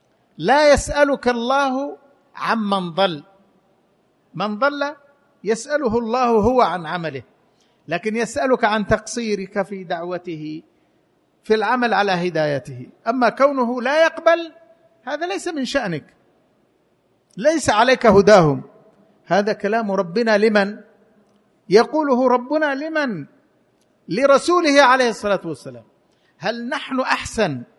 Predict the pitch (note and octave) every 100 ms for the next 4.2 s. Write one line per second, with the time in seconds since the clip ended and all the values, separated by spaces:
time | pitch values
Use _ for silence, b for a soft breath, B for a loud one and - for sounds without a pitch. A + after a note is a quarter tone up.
0 | _ _ _ _ D3+ F3 E3+ - A3 F3
1 | C#3+ C3+ B2+ A#2 B2+ D3+ - _ _ _
2 | _ _ - B3+ B3+ D4+ C4+ B3+ A3 B3
3 | D4+ C4 - A3+ B3+ C4 B3 G#3 A#3+ B3
4 | A#3+